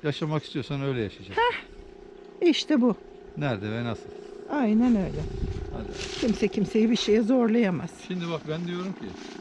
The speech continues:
Speaker 2: Efendim?
Speaker 1: şurada.
Speaker 2: Evet, gerdirmeyi yapıyoruz. Şimdi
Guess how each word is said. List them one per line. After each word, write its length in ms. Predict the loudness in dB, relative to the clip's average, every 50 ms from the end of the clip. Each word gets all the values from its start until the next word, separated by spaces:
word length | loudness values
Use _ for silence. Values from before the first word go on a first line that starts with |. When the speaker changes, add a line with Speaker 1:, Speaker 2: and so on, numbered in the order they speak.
| -14 -12 -12 -12 -12 -12 -12 -12 -12 -12 -12 -12 -6 -2
Speaker 2:
Efendim? 300 | -2 0 0 0 -2 -2 -2 -6 -8 -6
Speaker 1:
şurada. 320 | -6 -6 -6 -6 -8 -8 -8 -12 -14 -14 -14 -14 -14 -14 -14 -14 -14 -14 -16 -18 -20 -20 _ -16 -4 -2
Speaker 2:
Evet, 320 | 0 0 0 0 -2 0
gerdirmeyi 800 | 2 4 4 4 2 2 0 0 0 0 0 0 0 0 0 -2 -6 -10 -18 -20 -12 -6
yapıyoruz. 600 | -4 -4 -4 -4 -6 -6 -6 -6 -6 -6 -8 -8 -8
Şimdi 400 | -10 -10 -8 -8 -4 -4 -4 -6